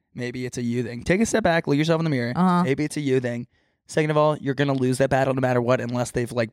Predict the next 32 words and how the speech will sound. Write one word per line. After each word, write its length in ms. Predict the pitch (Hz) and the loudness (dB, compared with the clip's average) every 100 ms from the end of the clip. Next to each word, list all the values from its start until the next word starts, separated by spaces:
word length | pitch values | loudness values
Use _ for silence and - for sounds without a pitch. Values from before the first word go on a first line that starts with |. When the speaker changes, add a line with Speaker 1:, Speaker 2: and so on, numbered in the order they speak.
| - | -4
Speaker 1:
cheated 400 | - 139 123 104 | 0 2 2 -2
on 240 | 107 113 | -4 -4
the 120 | 104 92 | -4 -4
other 200 | 113 113 | -4 -4
per-, 140 | 104 - | -6 -6
like, 180 | 120 113 | -6 -2
there's 160 | 131 | 0
really 240 | 123 160 123 | 2 2 2
nothing 260 | 127 123 127 | 0 -2 -6
you 120 | 123 | -8
can 120 | 127 | -4
do. 200 | 127 120 | -2 0
Or 120 | 120 | 2
they're 80 | 160 | 4
Speaker 2:
Right. 260 | 180 180 214 | 4 2 2
There 100 | 240 | 4
Speaker 1:
or 60 | |
Speaker 2:
really 240 | 247 220 202 | 4 4 0
isn't. 460 | 196 185 185 185 - | 0 0 0 0 4
Speaker 1:
or 160 | 156 | 4
they're, 200 | 147 151 | 6 4
like, 420 | 139 131 131 - - _ 131 | 4 4 2 -4 -20 _ -2
dealing 640 | 135 139 135 131 127 123 - | 0 2 0 0 -2 -2 0
Speaker 2:
They'll 80 | 262 | 2
figure 300 | 269 269 294 | 0 2 4
it 60 | |
out 160 | 269 262 | 4 2
for 100 | 262 | 2
themselves, 600 | 247 220 240 269 247 220 | 2 4 6 6 4 4
Speaker 1:
Yeah. 60 | 214 | 2
Speaker 2:
hopefully. 560 | - 202 208 214 214 - _ _ _ _ _ _ _ _ _ _ | 4 4 6 4 2 -6 _ _ _ _ _ _ _ _ _ _
Yeah. 340 | 190 190 160 | 4 4 4